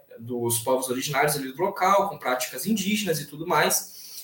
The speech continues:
né, que depois vai se misturar com o voodoo que vem do Haiti para os Estados Unidos. Isso lá no século, no final do século dezoito e início do século dezenove.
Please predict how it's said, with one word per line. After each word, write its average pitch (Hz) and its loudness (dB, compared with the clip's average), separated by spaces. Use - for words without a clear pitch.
né, 175 4
que - -4
depois 214 4
vai 208 0
se 214 0
misturar 175 0
com 175 -4
o 180 0
voodoo 175 2
que 202 -2
vem 165 4
do 165 0
Haiti 165 2
para 151 4
os 156 0
Estados 151 2
Unidos. 120 0
Isso 185 2
lá 160 6
no 190 2
século, 165 2
no 151 2
final 151 2
do 151 2
século 147 2
dezoito 180 2
e 240 2
início 214 2
do 226 -2
século 175 0
dezenove. 170 0